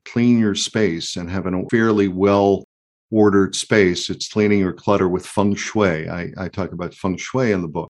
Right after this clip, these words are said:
And, you know, there's, uh, the whole idea of element theory, uh, in feng shui and,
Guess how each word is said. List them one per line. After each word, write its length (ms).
And, 320
you 80
know, 100
there's, 440
uh, 220
the 120
whole 260
idea 260
of 140
element 460
theory, 680
uh, 200
in 280
feng 320
shui 560
and, 340